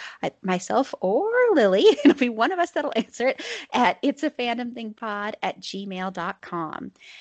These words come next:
And on our next episode, we have another great interview coming up. I mean, I have just been spoiled with these interviews.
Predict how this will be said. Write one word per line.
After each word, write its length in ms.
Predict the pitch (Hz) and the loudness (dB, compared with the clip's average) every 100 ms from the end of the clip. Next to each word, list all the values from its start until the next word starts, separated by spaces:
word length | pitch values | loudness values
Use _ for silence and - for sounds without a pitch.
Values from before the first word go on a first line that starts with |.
| - _ - | -20 _ -4
And 120 | 220 | -2
on 140 | 208 208 | 0 0
our 160 | 196 | 0
next 380 | 214 262 302 - | 0 0 -2 -4
episode, 600 | 214 214 208 202 196 185 | -6 -6 -6 -2 -2 -2
we 80 | 202 | -6
have 260 | 196 214 202 | -6 -6 -6
another 560 | 196 196 208 220 220 240 | -6 -4 -2 -2 0 -4
great 280 | - 202 - | -2 -4 -4
interview 400 | 151 180 202 214 | -6 -4 -4 -4
coming 320 | 220 220 226 | -2 -2 0
up. 240 | 233 226 _ - - | 0 -2 _ -10 -4
I 80 | |
mean, 220 | 185 185 185 | -2 0 0
I 140 | 190 | 0
have 160 | 196 190 | 0 -2
just 220 | 185 - | -10 -8
been 220 | 175 175 | -6 -6
spoiled 1200 | - - - - - - _ _ - 196 160 156 | -8 -12 -12 -10 -10 -12 _ _ 0 2 2 -2
with 140 | 160 170 | -6 -10
these 160 | 170 | -8
interviews. 480 | 156 151 143 131 | -4 -4 -4 -8